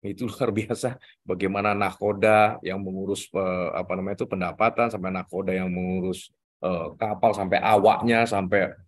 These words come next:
siapa yang, eh, menaikkan layar dan seterusnya. Saya kira itu terjadi begitu, begitu sangat, ya, sistematis, tapi kemudian kayak kita melihat itu mengalir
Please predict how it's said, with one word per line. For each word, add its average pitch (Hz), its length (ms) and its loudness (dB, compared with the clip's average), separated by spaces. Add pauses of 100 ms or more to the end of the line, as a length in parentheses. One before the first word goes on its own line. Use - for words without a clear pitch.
(280)
siapa 95 440 0
yang, 101 440 2
eh, - 400 -4
menaikkan 101 520 0
layar 107 320 2
dan 95 200 -2
seterusnya. 110 480 -6
Saya 110 120 -2
kira 139 200 2 (520)
itu 185 480 2
terjadi 135 440 4
begitu, 127 800 -2 (200)
begitu 117 400 -6
sangat, 117 320 -2 (560)
ya, 135 160 4
sistematis, 160 560 -4
tapi 156 240 -2
kemudian 151 400 0
kayak 135 240 2
kita 143 160 -4
melihat 135 320 -2
itu 170 80 -10
mengalir 113 400 2